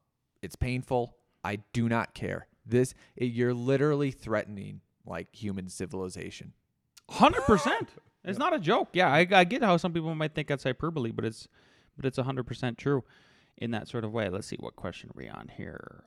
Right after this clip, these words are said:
Speaker 2: Uh, what are some skills you think we as a f-, as future leaders need to develop?
Speaker 1: Um, okay, I'll answer that. Email, text the group and tell them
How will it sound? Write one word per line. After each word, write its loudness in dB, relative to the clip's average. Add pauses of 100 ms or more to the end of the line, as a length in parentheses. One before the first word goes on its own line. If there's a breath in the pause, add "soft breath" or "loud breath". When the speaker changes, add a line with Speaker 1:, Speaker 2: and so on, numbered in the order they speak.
Speaker 2:
Uh, -4
what 2
are 6
some 0
skills 0
you 2
think -6 (240)
we 2
as -2
a -2
f-, -10
as -4
future -4
leaders -2
need -4
to -6
develop? -4 (840)
Speaker 1:
Um, -4
okay, -2 (120)
I'll -2
answer -2
that. -2 (180)
Email, -8 (260)
text -8
the -2
group 0
and -6
tell -2
them -6